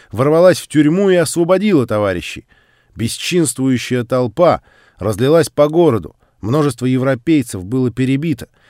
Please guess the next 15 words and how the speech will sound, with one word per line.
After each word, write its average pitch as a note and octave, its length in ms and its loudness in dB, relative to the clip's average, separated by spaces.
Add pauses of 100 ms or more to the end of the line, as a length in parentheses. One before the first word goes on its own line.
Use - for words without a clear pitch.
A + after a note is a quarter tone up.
(120)
Затем D3+ 300 0
мятежники D3 540 0
двинулись C#3+ 460 0
на D3 160 0
Дели, D3 340 4
неся G2+ 420 -4
с - 80 -10
собой C#3+ 520 -2
искры C#3 460 -4
бунта. B2 540 -4 (520)
Ужасающее C#3+ 840 0
насилие C3 600 -4
бушевало A#2 560 -4
целый B2+ 480 -2
год. G#2+ 400 -6